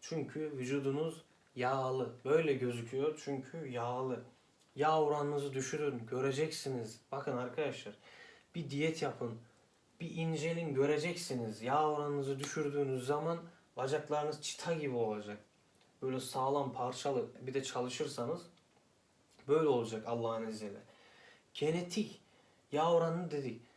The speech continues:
Genetik, evet hepinizin belki şöyle bakın, genetikteki ince konu şu.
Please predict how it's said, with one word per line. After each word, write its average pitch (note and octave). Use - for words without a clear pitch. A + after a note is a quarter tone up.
Genetik, F#3+
evet G#3
hepinizin G3
belki F3
şöyle C3
bakın, A2
genetikteki -
ince D3
konu D#3+
şu. -